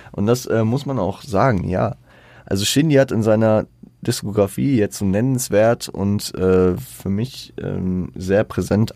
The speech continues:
einen weiteren Diss-Track gehabt. Der war vor zehn Jahren gegen K one,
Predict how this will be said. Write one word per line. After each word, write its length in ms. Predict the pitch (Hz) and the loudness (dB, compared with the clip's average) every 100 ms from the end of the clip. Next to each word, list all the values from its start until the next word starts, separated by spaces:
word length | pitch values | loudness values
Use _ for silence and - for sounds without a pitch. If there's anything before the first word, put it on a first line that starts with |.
| - | -2
einen 380 | 95 107 104 90 | 2 2 2 2
weiteren 380 | 95 - 95 | 0 0 0
Diss-Track 380 | 92 - - - | -2 -4 -10 -10
gehabt. 380 | - - - - _ _ - - | -10 -12 -14 -20 _ _ -18 -4
Der 80 | 95 | 0
war 120 | 95 | 0
vor 220 | - 104 | -2 -6
zehn 380 | - - 120 113 | -4 0 2 2
Jahren 400 | 98 104 110 107 | 2 2 2 0
gegen 240 | - 98 | -2 -2
K 240 | 90 95 92 | -4 -6 -4
one, 360 | 92 95 107 | -2 0 0